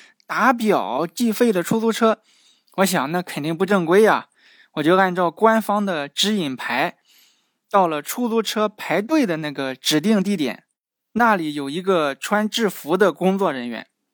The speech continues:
工作人员问我去哪里，这就奇怪了，去哪里要先告诉他。我说去高新区，工作人员就先让三辆空出租车跑到我的前面，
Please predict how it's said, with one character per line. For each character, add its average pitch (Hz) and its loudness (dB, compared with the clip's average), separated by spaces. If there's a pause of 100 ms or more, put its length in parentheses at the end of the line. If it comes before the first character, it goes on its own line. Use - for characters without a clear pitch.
工 202 2
作 190 4
人 156 0
员 156 -2
问 170 -2
我 123 -8
去 190 -2
哪 - 0
里， - -4 (600)
这 185 -2
就 156 -2
奇 - -2
怪 151 2
了， 123 -14
去 - -4
哪 175 0
里 160 -2
要 165 -2
先 190 -4
告 190 2
诉 156 -6
他。 196 -4 (640)
我 175 2
说 208 4
去 185 -2
高 190 2
新 190 -2
区， 196 -6 (680)
工 240 4
作 226 6
人 202 0
员 202 0
就 190 -2
先 214 0
让 185 2 (360)
三 277 4
辆 220 -2
空 294 4
出 247 -4
租 190 -2
车 165 -6
跑 - -4
到 190 0
我 143 -4
的 139 -6
前 123 -6
面， 190 -2